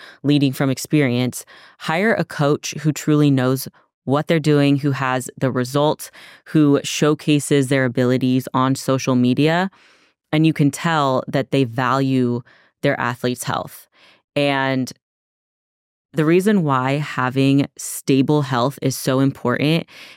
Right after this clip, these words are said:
is because when you enter a contest prep, you're pushing your body to an extreme. So if you haven't gotten blood work, if you haven't gone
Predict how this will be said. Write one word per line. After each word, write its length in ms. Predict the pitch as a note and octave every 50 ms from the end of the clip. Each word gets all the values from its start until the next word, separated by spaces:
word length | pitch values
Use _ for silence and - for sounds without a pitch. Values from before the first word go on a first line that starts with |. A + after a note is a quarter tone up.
| _ -
is 180 | D3+ C#3+ C3+
because 380 | - D3+ C#3+ - D#3 D3 C3+ C#3
when 100 | D3 C#3+
you 100 | C#3+ - -
enter 300 | C#3+ D#3+ D#3+ - F3 E3
a 40 | D#3
contest 540 | - - D#3+ D3 C#3+ - C#3+ C3 - - -
prep, 400 | - - C3+ A2+ G2+ - _ - _ _ _ _ _ _ _ _ _ -
you're 140 | C#3+ D3+ D3+
pushing 360 | - - F3 F3 E3 F#3+ E3+
your 100 | D#3+ D3+
body 280 | C3+ C#3+ C#3 C3+ C#3 C#3
to 180 | - - - C3
an 80 | A#2
extreme. 640 | A2 G#2 - - - - C3 A2 E2+ E2+ - - - _ _ _ _ _ _ _ _ _ _ _
So 460 | - - - E3 D#3 D3+ D#3 D3+ - -
if 200 | - D3 - -
you 300 | D#3 F3 G3 G#3+ A#3+ A#3+
haven't 340 | A3 - E3 E3+ E3+ F#3 D3+
gotten 260 | - E3 D#3+ - D#3+
blood 260 | C#3 C#3 A#2+ A2+ -
work, 280 | - - - - - - - -
if 180 | D3 D#3 - -
you 100 | F3+ F3
haven't 440 | - - E3+ F3+ F#3 G#3 F#3+ -
gone 480 | - D#3 D3 D3 D3 D3 D3 D3 D3